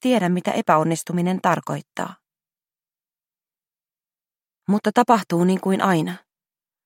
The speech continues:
Viimeisellä sekunnilla, ennen kuin valot syttyvät ja esitys alkaa, se kaikki sittenkin katoaa. Hänen on nostettava kätensä ilmaan muiden mukana riippumatta siitä,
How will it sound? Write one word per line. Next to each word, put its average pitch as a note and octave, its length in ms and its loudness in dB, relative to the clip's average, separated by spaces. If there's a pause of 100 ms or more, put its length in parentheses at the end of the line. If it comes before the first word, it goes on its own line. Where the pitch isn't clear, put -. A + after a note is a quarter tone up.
(460)
Viimeisellä G#3 600 4
sekunnilla, F3 540 0
ennen G3 280 0
kuin G3+ 220 2
valot A#3 280 4 (100)
syttyvät F3 480 -2
ja G3 80 0
esitys G3+ 380 0 (100)
alkaa, F#3 520 2 (460)
se A3+ 160 0
kaikki A#3 320 2
sittenkin G3+ 580 -2
katoaa. D#3+ 500 0 (1160)
Hänen G3+ 260 4
on G3+ 100 2
nostettava F#3+ 540 0
kätensä G3 460 0
ilmaan E3+ 460 2
muiden F3+ 360 4
mukana F3 360 2
riippumatta F3 540 0
siitä, G3 380 0